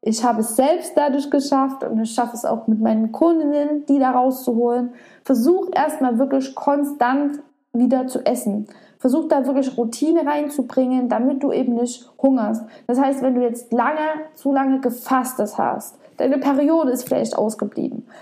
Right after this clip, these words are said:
ne? Oder du hast eben tagsüber gehungert oder dann nur so ein bisschen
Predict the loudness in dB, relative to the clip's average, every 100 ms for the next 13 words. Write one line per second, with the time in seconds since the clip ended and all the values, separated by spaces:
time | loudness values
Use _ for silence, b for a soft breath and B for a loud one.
0 | B 0 2 2 2 2 2 0 0 -2
1 | 0 0 0 -2 0 0 0 2 2 2
2 | 0 0 0 0 0 0 2 2 2 0
3 | 0 -2